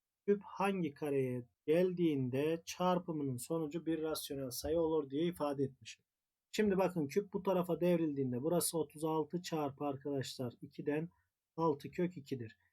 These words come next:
Dört kök beş ile çarparsam burası tam sayı olmaz. İki kök üç ile burayı çarparsam yani üç kök beş. Bakın yine ne olmadı? Tam sayı olmadı.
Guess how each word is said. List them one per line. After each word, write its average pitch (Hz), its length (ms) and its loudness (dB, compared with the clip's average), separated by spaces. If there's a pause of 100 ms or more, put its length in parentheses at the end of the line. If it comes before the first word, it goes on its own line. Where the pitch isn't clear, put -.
(420)
Dört 180 240 4
kök 180 280 0
beş 180 240 0
ile 185 100 2
çarparsam 175 840 0
burası 165 360 0
tam 156 260 -2
sayı 151 260 2
olmaz. 123 420 0 (100)
İki 202 260 -2
kök 202 240 4
üç 202 240 0
ile 165 140 4
burayı 170 300 4
çarparsam 165 800 -2 (100)
yani 147 280 0
üç 139 220 -4
kök 160 340 0
beş. 170 360 2 (300)
Bakın 165 220 -2
yine 165 280 2
ne 165 60 2
olmadı? 139 520 2
Tam 156 220 -2
sayı 143 300 2
olmadı. 120 360 -2